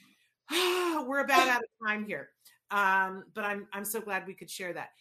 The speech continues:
So I did put the understood dot org up for you guys so that you can go. And, and by the way, they have other ages too,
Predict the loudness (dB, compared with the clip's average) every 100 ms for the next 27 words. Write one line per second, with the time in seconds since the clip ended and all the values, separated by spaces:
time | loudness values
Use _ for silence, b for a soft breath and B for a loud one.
0 | b 0 6 8 6 2 -4 -4 -6 -6
1 | -4 -4 -4 -4 -8 -8 -6 -2 -2 -2
2 | -6 -4 -4 -4 -6 -10 -6 -6 -8 _
3 | -8 -6 -6 -2 2 2 0 -6 -10 -14
4 | -12 -10 -4 -2 -2 -4 -8 -10 -8 -6
5 | -6 -2 -2 -2 -2 -2 0 0 -2 -4
6 | -4 -4 -4 -6 -8 -10 -10 -10 -12